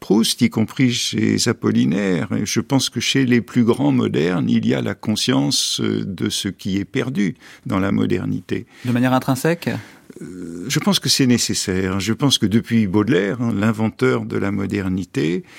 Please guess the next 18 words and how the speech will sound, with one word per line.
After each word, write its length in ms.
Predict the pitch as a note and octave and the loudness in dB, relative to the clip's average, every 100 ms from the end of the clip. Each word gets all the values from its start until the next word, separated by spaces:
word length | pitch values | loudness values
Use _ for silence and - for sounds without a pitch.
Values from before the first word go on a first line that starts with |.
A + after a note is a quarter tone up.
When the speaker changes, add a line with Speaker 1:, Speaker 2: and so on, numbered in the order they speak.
| - - | -20 -16
Speaker 1:
la 200 | G#2+ A2 | -4 0
modernité 760 | C3+ A#2+ A#2+ A#2 G#2+ - D3 D#3 - | 2 2 4 4 2 2 0 0 -6
comprend 600 | - A#2 A2 - C3 D3 D3 - - _ _ - | -2 -2 0 0 2 2 -2 -16 -20 _ _ -10
la 160 | B2+ G#2+ | -4 -2
conscience 440 | A2 G2+ C3 A#2 | -2 -2 0 0
de 120 | G2 | 0
la 100 | F#2+ | -4
perte 600 | F#2 - G2+ - - - - - - | -4 -6 -6 -8 -12 -10 -10 -14 -6
et 680 | A2 A2+ A#2+ C3 A#2+ A#2 B2+ | 2 4 4 0 -6 -10 -12
donc 540 | F#2 A#2 B2+ C3 - - | -2 2 4 2 -4 -4
un 120 | A2 | -2
certain 440 | - G#2 - A#2 G#2+ | 0 -2 0 0 2
élément 600 | G#2+ G2+ G2 G2+ A2+ A#2+ | 2 2 2 2 4 2
de 560 | G2+ G#2 G#2 G#2+ G#2 G2 | 2 2 2 2 0 0
nostalgie 960 | G2 F#2+ - F#2 F2+ G2 A2+ A#2 A#2 | 0 -2 -2 -2 -2 0 2 2 2
ou 140 | A#2 G#2 | 0 -4
de 680 | F#2 G#2+ G2 - A2 - F#2+ | -4 -4 -4 -4 -4 -4 -4
mélancolie. 760 | G2 G2+ G2 - G2 F#2+ F#2 | -2 0 -2 -2 -2 -2 -6